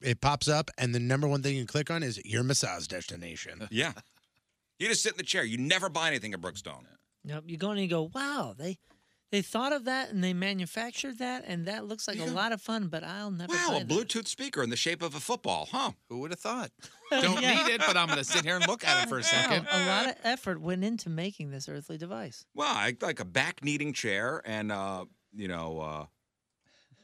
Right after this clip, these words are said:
Speaker 2: high-tech blanket. Okay.
Speaker 1: Uh, there's only one in the area, and it's apparently about to go bye-bye.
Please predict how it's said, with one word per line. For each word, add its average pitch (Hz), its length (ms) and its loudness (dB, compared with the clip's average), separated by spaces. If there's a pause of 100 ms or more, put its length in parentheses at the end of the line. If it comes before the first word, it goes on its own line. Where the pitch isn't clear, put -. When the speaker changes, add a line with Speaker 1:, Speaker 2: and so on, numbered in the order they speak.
(240)
Speaker 2:
high-tech 123 500 -2
blanket. 107 540 0 (200)
Okay. 131 360 -2 (1040)
Speaker 1:
Uh, 123 140 0
there's 113 220 -4
only 117 140 2
one 123 200 0
in 135 60 0
the 135 120 2
area, 113 400 -2 (160)
and 101 80 -16
it's 107 280 -8 (680)
apparently 113 420 -6
about 113 200 -2
to 120 60 -8
go 113 160 -2
bye-bye. 92 440 -8